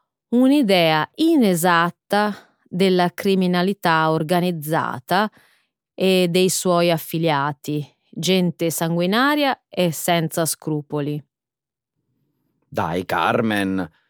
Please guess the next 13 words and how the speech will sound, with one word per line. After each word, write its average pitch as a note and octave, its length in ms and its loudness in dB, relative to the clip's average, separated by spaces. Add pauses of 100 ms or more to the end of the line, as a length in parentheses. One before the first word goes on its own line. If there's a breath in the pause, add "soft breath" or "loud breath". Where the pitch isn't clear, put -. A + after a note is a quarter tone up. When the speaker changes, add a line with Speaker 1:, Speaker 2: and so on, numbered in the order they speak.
(180)
Speaker 2:
film E3 520 0
che D3+ 140 0
raccontano D3 800 2
la C#3 120 2
storia C#3+ 440 2
di C3 140 0
boss C3 400 0
mafiosi C3 760 0
ce - 140 -6
ne C3 120 -2
sono D3+ 420 0
a G#2 60 0
bizzeffe. A2 840 -2